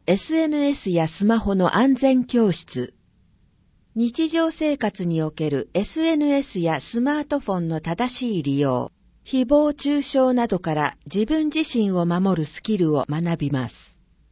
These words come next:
また、青少年交流プラザのプラザ祭りで、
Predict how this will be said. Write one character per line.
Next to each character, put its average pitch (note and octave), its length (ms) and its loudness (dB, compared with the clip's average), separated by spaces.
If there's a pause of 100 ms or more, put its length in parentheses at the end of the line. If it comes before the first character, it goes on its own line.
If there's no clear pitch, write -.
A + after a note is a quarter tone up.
(480)
ま G#3 120 -2
た、 F#3 360 2
青 D4+ 260 2
少 D4+ 300 2
年 F#3 280 2
交 C#4 240 2
流 C4+ 280 -2
プ C4 100 0
ラ A#3 160 2
ザ F3+ 160 0
の D3+ 320 2
プ G#3 100 0
ラ C4+ 160 2
ザ C#4 140 0
祭 B3+ 380 -2
り C3 40 -6
で、 B2+ 240 -4